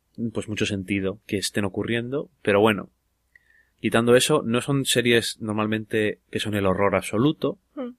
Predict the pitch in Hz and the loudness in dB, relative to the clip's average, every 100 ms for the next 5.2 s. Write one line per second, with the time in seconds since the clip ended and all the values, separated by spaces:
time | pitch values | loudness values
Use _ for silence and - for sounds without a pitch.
0 | _ - 110 117 110 113 110 101 113 131 | _ -10 -6 -2 0 -2 -2 -2 -2 -2
1 | 143 - _ _ _ _ 107 113 113 117 | -4 -12 _ _ _ _ -4 0 0 0
2 | 123 98 98 113 - 127 131 - - 120 | 0 0 2 0 2 0 0 -2 -4 -6
3 | 104 104 101 - - - _ 110 104 117 | -2 0 0 -2 -14 -20 _ -2 4 8
4 | 160 165 - 104 104 131 - - 101 98 | 10 8 8 8 6 4 -6 -4 -2 0
5 | 101 143 | 0 -2